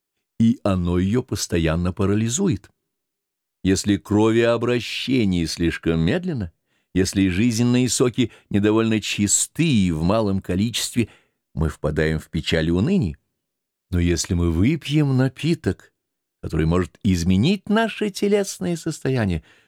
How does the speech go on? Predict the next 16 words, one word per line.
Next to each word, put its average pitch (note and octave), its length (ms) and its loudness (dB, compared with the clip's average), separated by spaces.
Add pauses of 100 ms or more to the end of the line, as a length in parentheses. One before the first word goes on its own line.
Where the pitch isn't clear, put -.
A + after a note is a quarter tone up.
(140)
наша G2 400 0
душа F#2 420 0
снова F#2 440 0
начнёт E2 480 -2
воспринимать D#2+ 680 0 (460)
радостные D#2 680 -2
впечатления F3 840 -4 (720)
и F2+ 140 0
восчувствует F3+ 1200 -2 (260)
тайное D#3+ 560 0
удовольствие, B2 960 0 (500)
когда D#2+ 200 -2
её D#2+ 180 2
телесная E3+ 760 -2
машина D3+ 500 -2 (300)
оживится D2+ 880 -2